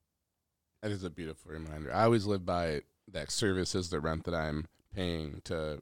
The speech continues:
occupy this earth, you know, and that, that's always how I've lived my life. And, uh, you know, I feel so kind of, again, we both talked about this, but how grateful and blessed to um,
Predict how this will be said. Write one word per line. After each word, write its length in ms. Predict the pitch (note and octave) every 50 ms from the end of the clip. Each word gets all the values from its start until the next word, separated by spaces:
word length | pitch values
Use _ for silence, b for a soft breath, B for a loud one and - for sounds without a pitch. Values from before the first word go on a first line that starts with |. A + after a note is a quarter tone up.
| - -
occupy 460 | E2+ - - G2+ - - F#2 D#2 D2
this 180 | D2 C#2 -
earth, 360 | B1+ D#2+ E2+ D2+ D2 - _ _
you 100 | - D#2+
know, 200 | E2 E2 E2 E2 D#2+
and 140 | D#2+ D#2+ D#2+
that, 140 | E2 E2+ -
that's 260 | - F2+ E2+ - -
always 280 | F2 D#2+ D#2+ D#2+ D#2 -
how 140 | - D#2+ D#2
I've 140 | - - -
lived 140 | D#2+ D#2
my 200 | E2+ F#2 G2+ G#2
life. 420 | G#2 G2 F#2 F2+ E2+ E2 E2 - -
And, 280 | D#2+ D#2+ D#2+ D#2+ D#2 - _ _ _ _ _ _ _ _ _ _ _ _ -
uh, 360 | F2 F2 E2+ D#2+ D#2+ D2+ D#2 D#2+ - _
you 120 | F#2+ G2
know, 80 | F2 D#2
I 100 | C#2 C2
feel 240 | - - F2+ D#2 D2+
so 340 | - - E2+ D#2 D2+ - - -
kind 160 | - G2 F2+
of, 100 | E2 D#2
again, 340 | D#2+ D#2 E2+ E2 D#2+ D#2 D2+
we 100 | D#2+ E2
both 400 | D#2 - F2+ F2+ E2+ C#2 - - - - - - -
talked 240 | - D#2 - -
about 220 | - - D2+ - -
this, 180 | D#2 D2+ -
but 100 | - -
how 120 | E2 D#2 E2
grateful 460 | D#2 E2 E2 D#2+ D2+ - - D#2+ D#2
and 140 | D2 C#2 C#2
blessed 460 | - D#2+ D#2 D#2 D2+ C#2+ - - -
to 280 | - E2 D2+ D2 - - b b b b b b b b b b b -
um, 380 | - D#2 D2+ D2 D2 C#2 -